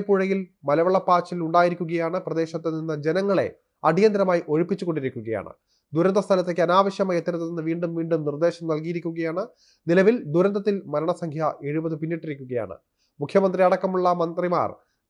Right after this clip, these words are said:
ജില്ലയിലെ രക്ഷാപ്രവർത്തനത്തെ ഏകോപിപ്പിക്കുന്നുണ്ട്. ചാലിയാർ പുഴയിൽ നിന്നടക്കം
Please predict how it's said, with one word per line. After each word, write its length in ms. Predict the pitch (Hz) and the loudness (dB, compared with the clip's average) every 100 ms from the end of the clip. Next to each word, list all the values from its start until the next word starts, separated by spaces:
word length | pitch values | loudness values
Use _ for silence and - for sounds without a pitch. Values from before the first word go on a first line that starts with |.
| 127 | -4
ജില്ലയിലെ 380 | 165 180 180 175 165 | 0 2 2 2 0
രക്ഷാപ്രവർത്തനത്തെ 760 | 190 180 185 175 170 165 165 - 143 156 | 0 0 2 0 -2 -4 -4 -4 0 2
ഏകോപിപ്പിക്കുന്നുണ്ട്. 760 | 165 180 170 175 165 165 185 254 _ _ _ | 4 2 0 -4 -4 -2 -2 -4 _ _ _
ചാലിയാർ 280 | 165 180 190 | 2 4 4
പുഴയിൽ 260 | 190 185 185 | 2 0 0
നിന്നടക്കം 440 | 185 180 175 175 | 0 -2 -2 -4